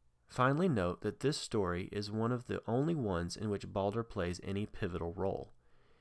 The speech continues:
He is also the only deity to be resurrected after Ragnarok.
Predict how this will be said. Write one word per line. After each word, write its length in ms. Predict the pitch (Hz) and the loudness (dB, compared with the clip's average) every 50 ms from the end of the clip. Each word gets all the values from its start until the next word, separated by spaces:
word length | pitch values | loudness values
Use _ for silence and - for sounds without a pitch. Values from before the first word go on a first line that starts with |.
| _ _ _ _ - - | _ _ _ _ -6 2
He 80 | - | 2
is 140 | 127 117 - | 2 2 4
also 320 | - 104 117 127 - 139 131 | 4 4 4 4 2 0 0
the 180 | 120 117 - - | 0 0 0 2
only 300 | 110 120 135 147 147 127 | 2 2 4 4 2 2
deity 400 | 123 135 156 147 113 - 87 85 | 2 2 2 2 0 0 -2 -4
to 160 | - - 101 | -4 -4 -2
be 140 | 107 110 104 | 0 0 2
resurrected 680 | 101 101 95 98 104 101 120 135 135 - 82 80 - | 2 2 0 2 2 2 2 2 2 0 -4 -6 -4
after 280 | - 82 85 - 85 85 | -4 -6 -6 -4 -4 -2
Ragnarok. 680 | 90 92 92 90 - 90 82 78 - - - - | -2 -2 -2 -2 -4 -6 -6 -6 -8 -8 -10 -16